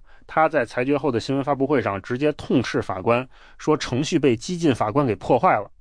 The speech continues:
特朗普也在周日对这个裁决表示遗憾，还说应该把这个法官从涉及特朗普政府的案件中撤掉，说他有特朗普精神错乱综合征，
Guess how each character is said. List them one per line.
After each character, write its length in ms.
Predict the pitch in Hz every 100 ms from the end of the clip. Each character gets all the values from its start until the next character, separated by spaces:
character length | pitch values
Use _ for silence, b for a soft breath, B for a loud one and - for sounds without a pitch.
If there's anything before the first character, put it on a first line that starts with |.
| - - - - -
特 100 | -
朗 140 | 165 185
普 180 | 135 160
也 160 | 123
在 160 | 104 123
周 240 | 123 160
日 200 | 180 123
对 120 | 120
这 80 | 131
个 80 | 110
裁 220 | - 110
决 140 | 113 123
表 180 | 104
示 220 | 92 120 104
遗 160 | 104
憾， 260 | 117 151 - b b b
还 120 | 123
说 160 | 123 143
应 120 | 143
该 100 | 151
把 100 | 104
这 80 | 131
个 80 |
法 220 | 131 - 101
官 220 | 131 135
从 200 | - 123
涉 240 | - 170
及 160 | 117 120
特 140 | -
朗 160 | 120 135
普 100 | 113
政 220 | - 143
府 100 | 107
的 80 | 110
案 120 | 123
件 120 | 117
中 140 | 117 135
撤 240 | - 135
掉， 180 | 104 - b b -
说 140 | 151
他 120 | 139
有 140 | 139 101
特 160 | -
朗 160 | 127 160
普 160 | 120 101
精 220 | 151 151
神 160 | 135
错 240 | 143 - 139
乱 200 | 147 113
综 160 | 165
合 120 | 143 143
征， 180 | 165